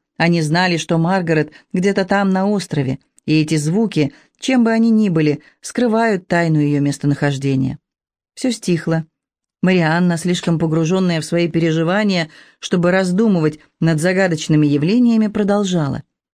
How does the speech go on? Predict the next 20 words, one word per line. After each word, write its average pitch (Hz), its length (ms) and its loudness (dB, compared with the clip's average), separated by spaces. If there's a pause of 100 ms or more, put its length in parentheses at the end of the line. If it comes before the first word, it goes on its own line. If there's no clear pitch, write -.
(360)
«Так 147 200 0
или 143 220 0
иначе, 156 440 -2 (360)
я 196 200 0
никогда 226 540 2
не 254 120 4
была 233 240 0
бы 214 120 0
счастлива 170 600 0
с - 120 -6
ним, 139 300 0 (400)
зная 180 460 0
все 160 200 -4
то, 226 160 0
что 170 220 -2
рано 170 280 0
или 151 120 0
поздно 160 400 0
узнала 156 420 0
бы. 135 200 -2